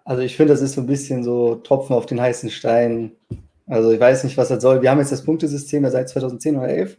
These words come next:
wo halt eh relativ großzügig Punkte vergeben werden. Und ich sag mal so, dieses schnellste Runde-Ding, das, finde ich, hat sich jetzt nicht so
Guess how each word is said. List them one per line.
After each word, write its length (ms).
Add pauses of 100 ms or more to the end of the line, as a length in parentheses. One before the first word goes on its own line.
(140)
wo 100
halt 120
eh 180
relativ 360
großzügig 480
Punkte 220
vergeben 380
werden. 260 (1500)
Und 140
ich 60
sag 120
mal 80
so, 100
dieses 260
schnellste 360
Runde-Ding, 500
das, 140 (280)
finde 280
ich, 160
hat 120
sich 120
jetzt 240
nicht 340 (200)
so 480